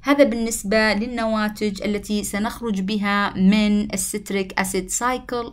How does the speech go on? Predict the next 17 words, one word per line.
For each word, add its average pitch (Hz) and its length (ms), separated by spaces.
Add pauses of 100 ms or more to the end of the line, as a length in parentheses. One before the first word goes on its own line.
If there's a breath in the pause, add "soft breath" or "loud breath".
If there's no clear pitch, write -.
أو 220 180
حلقة 202 560 (100)
إكريبس، - 460 (200 soft breath)
ويتكون 208 800 (260 loud breath)
في - 120
النهاية 208 760
الأوكزالو 190 580
أسيتيت، 220 760
المركب 220 680
اللي 202 320
أنا 196 300
بدأت 185 500
فيه 277 380
أعيده 220 760
للخلية 196 840
كما 190 360
هو. - 280